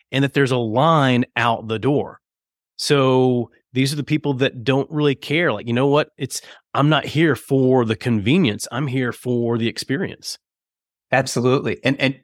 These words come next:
Speaker 2: you could probably figure out how both of those businesses can exist, coexist, because the problem those customers are trying to solve is probably a little bit different. And, and I think that's the, you know, going back to the question you asked earlier,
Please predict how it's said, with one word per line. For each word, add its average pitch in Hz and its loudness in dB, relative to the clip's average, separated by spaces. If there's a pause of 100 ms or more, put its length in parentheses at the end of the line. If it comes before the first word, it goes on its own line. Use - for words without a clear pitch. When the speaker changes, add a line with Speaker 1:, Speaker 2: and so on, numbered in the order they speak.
(120)
Speaker 2:
you 131 -2
could 117 -6
probably 139 2
figure 131 -2
out 127 2
how 120 0 (120)
both 139 2
of 131 0
those 117 0
businesses 127 -4
can 117 0
exist, 113 -2
coexist, - -2
because 113 -2 (720)
the 123 -4
problem 165 0
those 135 -2
customers 131 -2
are 104 -4
trying 120 -2
to 98 -6
solve 147 0
is - -10
probably 110 -2 (560)
a 117 0
little 113 2
bit - -4
different. 143 -2 (560)
And, 123 0
and 131 0 (160)
I 123 2
think - 0
that's 143 2
the, 113 0
you 135 -4
know, 110 0
going 127 0
back 120 2
to - -14
the 120 -6
question 117 0
you 113 2
asked 104 -2
earlier, 120 0